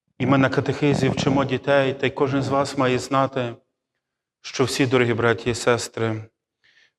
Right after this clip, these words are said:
вони є зачаті в стані тяжкого смертельного гріха,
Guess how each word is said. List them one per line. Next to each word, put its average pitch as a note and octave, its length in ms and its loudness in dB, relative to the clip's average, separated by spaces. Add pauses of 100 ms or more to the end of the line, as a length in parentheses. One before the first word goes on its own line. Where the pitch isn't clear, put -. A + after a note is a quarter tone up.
вони B2 180 4
є A#2+ 80 4
зачаті A#2+ 680 0 (920)
в - 60 -14
стані B2+ 320 2
тяжкого A#2 460 0
смертельного A2+ 640 -2
гріха, A2+ 520 0